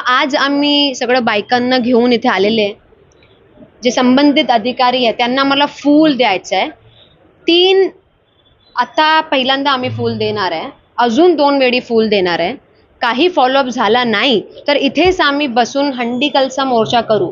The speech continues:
सगळं बायकांना घेऊन. कारण की सतरा लाख लिटर जे पाणी आहे मुंब्रा कौशाचा चोरी होत आहे, कुठेतरी कमर्शियल यूजमध्ये जात आहे असं अल-, मला वाटतंय. मला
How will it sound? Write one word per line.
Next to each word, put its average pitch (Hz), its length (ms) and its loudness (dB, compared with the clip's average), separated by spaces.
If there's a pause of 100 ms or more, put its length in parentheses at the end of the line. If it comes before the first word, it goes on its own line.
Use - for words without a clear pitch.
सगळं 247 360 0
बायकांना 233 520 -2
घेऊन. 208 380 0 (440)
कारण 247 360 0
की 330 280 0
सतरा 285 720 0 (100)
लाख 208 320 0 (100)
लिटर 226 380 0 (560)
जे 240 60 -6
पाणी 226 380 0
आहे 262 140 0
मुंब्रा 226 320 0
कौशाचा 220 520 -2 (320)
चोरी 262 300 4
होत 294 260 2
आहे, 277 280 0 (720)
कुठेतरी 285 640 -2
कमर्शियल 254 640 0
यूजमध्ये 302 580 0
जात 262 280 0
आहे 285 140 0
असं 240 300 -2
अल-, 240 320 -2
मला 240 260 0
वाटतंय. 247 560 0 (640)
मला 240 400 0